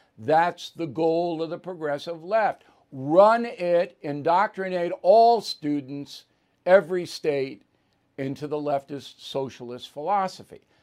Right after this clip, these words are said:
That's what's going on here, okay? Now, they can't do it all at once. Most people don't even understand what's going on here. I was on a Hannity radio program today. I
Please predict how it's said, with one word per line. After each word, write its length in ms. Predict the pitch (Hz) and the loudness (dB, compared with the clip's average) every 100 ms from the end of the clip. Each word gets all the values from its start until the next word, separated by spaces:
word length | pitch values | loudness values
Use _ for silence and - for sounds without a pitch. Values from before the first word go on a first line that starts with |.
| _ - | _ -8
That's 460 | 135 165 170 - _ | -4 -2 -4 -12 _
what's 300 | 113 139 151 | -10 -10 -10
going 540 | - 113 117 120 117 110 _ _ _ - | -12 -10 -8 -10 -12 -18 _ _ _ -4
on 600 | 143 175 180 165 123 98 | 2 6 6 4 0 -8
here, 500 | 87 - 117 101 60 _ _ _ _ _ _ _ _ _ | -16 -16 -14 -14 -16 _ _ _ _ _ _ _ _ _
okay? 440 | 90 135 151 175 - _ _ _ - | -10 0 2 0 -4 _ _ _ -10
Now, 160 | 127 | -8
they 140 | 113 113 | -8 -10
can't 380 | - 196 190 - | -4 -2 -2 -2
do 180 | 190 | 0
it 60 | 185 | 6
all 220 | 185 180 | 6 6
at 100 | 175 | 2
once. 420 | 160 185 180 165 - _ - | 0 0 0 -4 -16 _ -6
Most 260 | 170 180 | -4 -4
people 220 | 185 165 156 | -6 -6 -4
don't 220 | 147 139 | -4 -6
even 180 | 127 131 | -8 -12
understand 800 | 123 117 - - 175 180 196 190 | -12 -14 -14 -6 -2 0 0 -2
what's 180 | 180 | -6
going 320 | - 185 180 180 | -4 -4 -4 -4
on 240 | 175 165 | -4 -4
here. 360 | 156 165 165 - _ _ | -6 -6 -6 -8 _ _
I 60 | - | -8
was 140 | 131 | -6
on 120 | 135 131 | -4 -6
a 60 | |
Hannity 420 | 127 151 151 143 | -4 -4 -2 -6
radio 340 | 135 151 147 143 | -4 -4 -2 -4
program 520 | - 147 127 139 127 | -6 -8 -8 -8 -10
today. 580 | - 117 156 156 156 151 _ _ _ - | -12 -6 -2 0 0 -4 _ _ _ -8
I 320 | 113 120 113 | -6 -6 -8